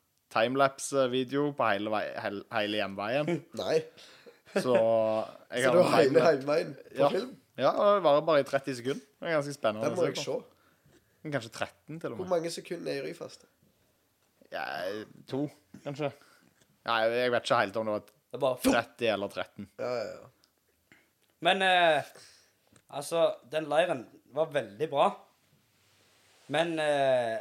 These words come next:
Speaker 3: vi spilte paintball. Hva skjedde der? Altså, vi, vi skulle spille paintball, det, det er mye vind, sant? Ballene f-, altså, kulene fyker overalt. Så er det sånn, «Nei, dette her går ikke.»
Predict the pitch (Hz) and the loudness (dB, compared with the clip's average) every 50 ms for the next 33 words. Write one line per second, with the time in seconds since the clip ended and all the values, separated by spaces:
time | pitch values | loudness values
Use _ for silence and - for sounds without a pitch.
0 | 95 - - - - - - _ - 139 170 170 - - 165 151 156 - 151 156 | -8 -12 -18 -20 -20 -20 -20 _ -8 -8 -8 -6 -4 -6 -4 -4 -6 -6 -6 -8
1 | 170 170 - 127 113 107 95 - _ _ _ _ _ _ _ _ _ _ _ _ | -8 -6 -6 -6 -6 -6 -8 -12 _ _ _ _ _ _ _ _ _ _ _ _
2 | _ _ _ _ _ _ _ _ - - - - - 139 135 - - - - - | _ _ _ _ _ _ _ _ -20 -20 -20 -16 -12 -10 -8 -4 -2 -2 2 2
3 | 165 - - - _ - 160 143 135 135 131 131 - - _ _ _ _ _ _ | 2 0 0 -10 _ -2 2 4 6 4 4 2 -4 -14 _ _ _ _ _ _
4 | _ _ _ _ _ _ _ _ - 147 156 - - 175 165 156 160 165 165 143 | _ _ _ _ _ _ _ _ -4 -2 -2 0 2 4 4 4 2 -2 -4 -4
5 | 170 165 - - - 175 160 160 160 170 - - - 202 214 208 165 170 165 - | -6 -8 -10 -6 -4 -2 -2 0 0 -2 -4 0 2 2 2 2 4 2 2 4
6 | 135 151 156 160 151 131 123 131 127 135 147 180 202 170 - 135 160 196 196 - | 4 0 0 0 0 -2 -2 -2 -2 -2 -2 -2 -4 -2 0 0 0 0 -2 -8
7 | - _ _ _ _ _ _ _ - 147 131 123 131 143 160 143 131 - 123 131 | -18 _ _ _ _ _ _ _ 2 2 2 2 0 -6 -8 -8 -10 -16 -20 -18
8 | 113 - 143 147 131 143 135 - 139 127 113 131 143 156 147 - 143 135 139 135 | -10 -8 -8 -6 -6 -8 -8 -8 -10 -10 -8 -6 -8 -8 -8 -6 -6 -8 -6 -4
9 | 135 127 123 123 117 113 - 110 113 117 110 123 160 196 - - - _ _ _ | -2 0 2 2 0 0 -2 -6 -6 -6 -2 -2 -2 -2 -2 -8 -18 _ _ _
10 | _ _ _ _ - - - _ _ _ _ _ 127 127 131 120 98 110 123 120 | _ _ _ _ -20 -20 -20 _ _ _ _ _ -6 -6 -6 -6 -4 -4 -4 -4
11 | 117 120 117 117 113 117 117 120 120 117 - - | -4 -4 -6 -6 -4 -4 -4 -2 -4 -4 -6 -10